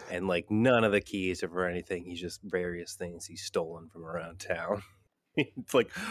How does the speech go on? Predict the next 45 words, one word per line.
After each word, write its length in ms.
one 320
pristine 580
key 320
hanging 340
off 220
this 240
thing. 220
He's 200
like, 320
"Meh, 360
okay." 600
And 80
he 80
just 180
kinda 280
runs 260
over 240
to 160
you 140
and 160
just 120
stumbles 360
a 60
little 240
bit 180
and 80
then 160
meets 220
up 160
to 100
you 140
and 140
passes 480
you 100
this 200
key 260
ring 280
that 120
is 80
just, 180
like, 140
falling 420
off 240
of 160
rust. 460